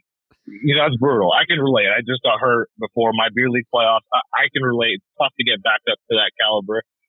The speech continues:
Uh, like, what? How is he not? How is he gonna completely change up the, the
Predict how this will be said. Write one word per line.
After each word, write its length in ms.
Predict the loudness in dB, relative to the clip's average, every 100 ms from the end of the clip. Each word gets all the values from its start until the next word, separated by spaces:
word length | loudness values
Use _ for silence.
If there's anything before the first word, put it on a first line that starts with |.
| _ _ -2
Uh, 320 | 0 2 0 -4 _ _ _ _ _ _
like, 240 | -2 0 -4 _ _ _ _ _ _ _ -6
what? 320 | -2 0 -2 -6 _ _
How 240 | -2 2 2
is 60 | 2
he 100 | 0
not? 320 | 2 0 0 -8 _ _ _
How 220 | 0 0
is 60 | 0
he 60 | 0
gonna 220 | 0 -2 -6 -10
completely 460 | -10 -2 2 2 0
change 280 | -2 0 2
up 160 | 0 0 _ _ _ _ _ _ _ -4
the, 100 | -4 _ _ -12 -2
the 400 | 2 4 2